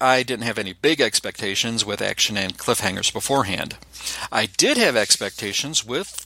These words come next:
something light by way of adventure and some good artwork. The artwork really exceeded my expectations. Dan Parent does a great job with the Batman characters, with Batgirl and Catwoman in particular.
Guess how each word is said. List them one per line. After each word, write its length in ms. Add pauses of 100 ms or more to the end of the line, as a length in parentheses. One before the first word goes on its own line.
(140)
something 560
light 520
by 220
way 220
of 100
adventure 460
and 180
some 160
good 160
artwork. 560 (600)
The 80
artwork 540
really 460
exceeded 460
my 140
expectations. 880 (260)
Dan 220
Parent 320
does 180
a 60
great 320
job 380
with 80
the 80
Batman 400
characters, 560 (320)
with 280
Batgirl 360
and 140
Catwoman 520
in 100
particular. 520